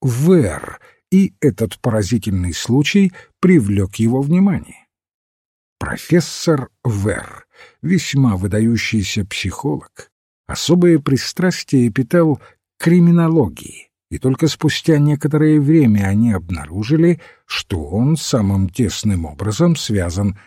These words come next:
с полицией. Профессор оказался обходительным джентльменом,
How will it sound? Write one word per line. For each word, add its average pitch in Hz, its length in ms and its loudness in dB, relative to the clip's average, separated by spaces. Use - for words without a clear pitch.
с - 160 -10
полицией. - 840 -4
Профессор 165 560 0
оказался 151 580 0
обходительным 143 840 0
джентльменом, 90 1040 -4